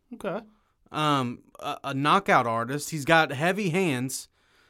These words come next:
Speaker 2: Um, and he's actually been on some interviews, said he's, you know, about ninety, ninety-five percent. And he's, you know, he knows this is gonna be brutal because Tony doesn't stop coming.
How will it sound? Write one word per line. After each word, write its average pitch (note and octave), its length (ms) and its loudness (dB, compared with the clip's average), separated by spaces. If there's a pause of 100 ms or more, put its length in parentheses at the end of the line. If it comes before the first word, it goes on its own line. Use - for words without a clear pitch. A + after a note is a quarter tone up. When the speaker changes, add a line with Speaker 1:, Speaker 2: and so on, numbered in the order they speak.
Speaker 2:
Um, D3 360 2
and D3 340 0
he's F3 260 2
actually F#3 280 2
been E3+ 240 2
on E3 160 2
some C#3 180 -4
interviews, D3+ 480 0
said E3 140 0
he's, D#3+ 180 -4
you D#3+ 80 0
know, D3 80 2
about D3 240 0
ninety, D3+ 300 2
ninety-five D#3 500 0
percent. F3 580 -2 (580)
And C#3 300 0
he's, F3+ 380 0
you E3 100 0
know, D#3+ 140 4
he F#3+ 160 4
knows G3+ 420 8
this F3+ 160 -2
is F3+ 60 -8
gonna F#3 180 2
be D#3+ 140 2
brutal F3 340 2
because D3+ 260 -2
Tony A3+ 320 2
doesn't E3+ 260 0
stop D3+ 280 0
coming. A#2 400 -2